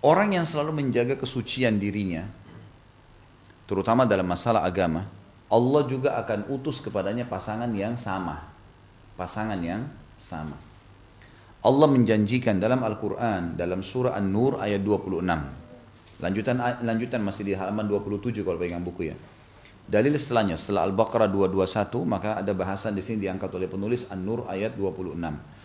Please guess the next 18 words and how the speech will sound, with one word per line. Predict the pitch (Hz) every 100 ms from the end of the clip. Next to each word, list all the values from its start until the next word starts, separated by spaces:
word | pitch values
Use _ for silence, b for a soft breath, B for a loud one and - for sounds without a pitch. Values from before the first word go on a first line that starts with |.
| B B B B
"A'udzu | 92 117 120
billahi | 120 123 127 107
minasyaitonir | 101 98 - 101 98 110 104
rajim. | 95 98 117
Wat-tayyibuna | 101 120 127 - 113 107 101 92 107 127 123 127 - 104
lit-tayyibin. | 123 131 - 117 104 92 95 90 107 82 - -
Wat-tayyibuna | 98 - - 117 110 98 95 92 131 139 139 151 -
lit-tayyibat." | 107 127 - 104 95 90 87 92 - - - -
Ya, | 82 82 -
wat-, | 117 123 - -
maaf, | 104 82 -
"Wat-tayyibatu | 110 190 - 113 98 98 120 131 127 107
lit-tayyibin. | 104 - 104 92 92 87 120 156 - B B B B
Wat-tayyibuna | 113 135 - 113 104 98 92 131 135 113
lit-tayyibat." | 107 - 98 92 90 92 82 - - - B B B 95
Wanita-wanita | 98 120 127 127 110 110 107 98
yang | 92
baik | 90 85 90